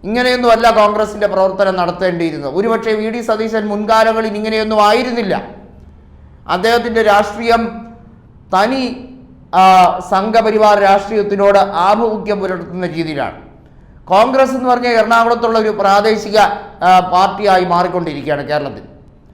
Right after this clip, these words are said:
അത് നമുക്ക് എല്ലാവർക്കും അറിയാവുന്നൊരു കാര്യമാണ്. കോൺഗ്രസിൻ്റെ ഘടകകക്ഷികൾക്കൊന്നും കോൺഗ്രസിന് വിശ്വാസമില്ല. കാരണം കോൺഗ്രസ് ഈ അടുത്ത കാലത്തൊന്നും ഇനി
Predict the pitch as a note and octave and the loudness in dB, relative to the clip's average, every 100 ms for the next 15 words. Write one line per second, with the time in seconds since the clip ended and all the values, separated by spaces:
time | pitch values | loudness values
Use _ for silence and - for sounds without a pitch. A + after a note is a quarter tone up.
0 | - G3+ A3 G#3+ G#3+ A3+ A3 G#3+ G3 G3+ | -6 -4 -2 -2 2 2 2 2 2 2
1 | G3 F3+ E3 D3+ B2+ D#2 - - - - | 0 -2 -2 -4 -6 -12 -18 -20 -14 0
2 | E3+ G#3 A3+ A#3 A#3+ A3+ G#3+ G#3+ A#3 A3+ | 0 2 -2 -4 -2 0 2 4 2 0
3 | A#3+ A3 A3 G#3+ G#3 G3+ G3+ G#3+ G#3 G#3+ | -2 -2 -2 -4 0 0 0 -2 -6 -6
4 | G#3 G#3 G#3+ G#3 G#3 G3 D3+ - - - | -6 0 0 0 -2 -2 -4 -4 -14 -20
5 | - - F#3 G#3+ G3 G#3+ A3+ A#3 A3+ A#3 | -20 -4 -2 -2 0 0 0 -2 -2 -2
6 | A#3 A3 A3+ G#3+ G#3+ G#3+ A3 A3 A#3+ A3 | 0 0 0 2 2 0 -2 -2 -2 0